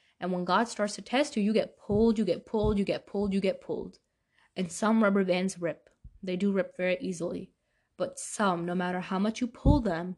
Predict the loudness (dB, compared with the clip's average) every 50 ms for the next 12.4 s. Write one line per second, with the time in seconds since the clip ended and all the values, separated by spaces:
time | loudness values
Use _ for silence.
0 | _ _ _ -6 -4 -4 -4 -8 -12 -18 -12 -8 -8 -8 -8 -10 _ _ _ _
1 | _ _ _ _ _ _ _ _ -6 -6 -4 -4 -2 0 0 2 2 0 -2 -2
2 | -6 -8 -8 -8 -8 -8 -12 -12 -12 -12 -10 -10 -10 -12 -14 -16 _ _ _ _
3 | _ _ _ _ 0 2 4 4 2 2 0 0 0 0 0 -2 _ _ _ _
4 | -20 _ -12 -8 -6 -6 -6 -4 -4 -6 -6 -6 -6 -10 -10 -12 -14 -14 -14 -14
5 | -14 -14 -16 -18 -20 _ _ _ _ _ _ _ _ _ -8 -6 -6 -4 -4 -6
6 | -2 -2 -2 -2 -2 -4 -4 -4 -4 -4 -6 -6 -8 -10 -12 -14 -14 -16 -16 -16
7 | -18 -20 _ _ _ _ _ _ _ _ _ -2 0 0 0 0 -2 -2 -2 -2
8 | -2 -2 -2 0 0 -2 -2 -2 -2 0 0 0 0 0 0 -2 -2 -4 -6 -10
9 | _ _ _ _ 2 2 4 4 4 2 2 2 0 0 0 0 0 0 0 -4
10 | -8 -8 -4 -2 -2 -2 -2 -2 -2 -2 0 0 0 0 -2 -2 -4 -2 -2 -2
11 | -2 -2 -2 -2 -2 -2 -4 -4 -4 -6 -6 -6 -8 -10 -12 -10 -8 -8 -8 -8
12 | -10 -12 -14 -14 -14 -14 -14